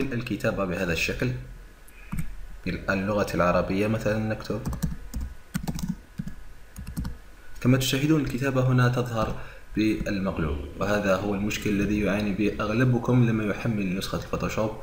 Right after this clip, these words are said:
في لأول مرة. وهذا يعني كنت اكتشفت هذا ال-، طلب، طلبكم يعني بهذا الفيديو بعدما كنت نشرت فيديو سابق عن طريقة تحميل، تفعيل وتعريب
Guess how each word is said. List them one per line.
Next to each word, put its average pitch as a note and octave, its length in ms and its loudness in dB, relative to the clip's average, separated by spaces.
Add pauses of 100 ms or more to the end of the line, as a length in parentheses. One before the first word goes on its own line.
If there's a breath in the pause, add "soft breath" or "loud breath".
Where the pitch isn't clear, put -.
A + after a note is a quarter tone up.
(540 loud breath)
في B2+ 340 6
لأول A2 720 0 (360)
مرة. D2+ 340 2
وهذا F2 420 2
يعني E2+ 220 4
كنت - 360 -4
اكتشفت F#2 640 0
هذا F#2+ 180 2
ال-، E2 880 2 (580)
طلب، A#2+ 480 6
طلبكم A#2+ 540 2
يعني F2+ 340 -2
بهذا F2 640 -2
الفيديو B2+ 540 4 (320 loud breath)
بعدما A#2+ 300 2
كنت C3 320 0
نشرت B2 380 2
فيديو B2+ 280 4
سابق B2+ 480 2
عن F2+ 200 -2
طريقة F#2+ 280 0
تحميل، F2+ 440 -2
تفعيل F#2+ 400 2
وتعريب F#2+ 460 2